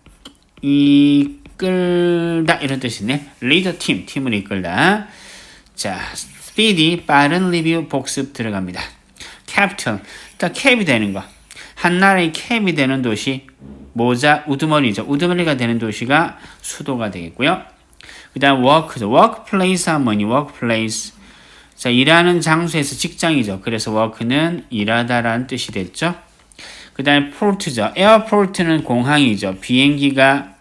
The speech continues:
비행기 항구, 그래서 port는 항구란 뜻이었고. 그다음에 wood, wood.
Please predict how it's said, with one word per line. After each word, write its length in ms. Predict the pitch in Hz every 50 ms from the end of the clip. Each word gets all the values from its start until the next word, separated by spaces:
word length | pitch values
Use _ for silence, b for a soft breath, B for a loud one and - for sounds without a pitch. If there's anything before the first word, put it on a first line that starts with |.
| _ _ -
비행기 460 | - 135 135 139 156 165 165 160 165
항구, 420 | 156 - - 127 113 110 117 120 110
그래서 600 | 110 98 98 92 101 101 104 127 160 180 185 B B B B B B -
port는 540 | - 190 185 180 180 - 175 160 165 170 151
항구란 560 | - - - 120 117 117 120 120 120 113 107
뜻이었고. 500 | - 104 98 - - 90 - - - - - - - - _ _ B B B B B B B B B B
그다음에 400 | B 160 165 175 170 170 170 170
wood, 440 | 160 147 127 147 175 160 123 - - - - -
wood. 320 | 120 139 127 107 - -